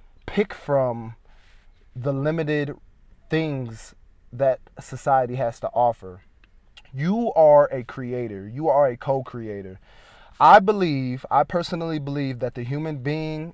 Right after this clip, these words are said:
is the incarnation, is the manifestation of divinity. I believe that the human being is the manifestation of all there is.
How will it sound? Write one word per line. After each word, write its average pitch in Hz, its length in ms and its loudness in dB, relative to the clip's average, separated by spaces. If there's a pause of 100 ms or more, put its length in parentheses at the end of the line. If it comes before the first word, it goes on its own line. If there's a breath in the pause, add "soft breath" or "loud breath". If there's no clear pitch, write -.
is 127 220 -8
the 127 160 -10
incarnation, 135 760 -4
is 123 140 -12
the 123 80 -10
manifestation 123 1040 -10
of 113 400 -4 (200 soft breath)
divinity. 127 720 -8 (340 soft breath)
I 139 80 2
believe 156 260 -4
that 143 140 -2
the 139 100 -6
human 160 320 -6
being 139 500 -6
is 131 160 -8
the 131 80 -8
manifestation 127 1000 -8
of 117 400 -2
all 127 260 0
there 113 240 -6
is. 98 380 -10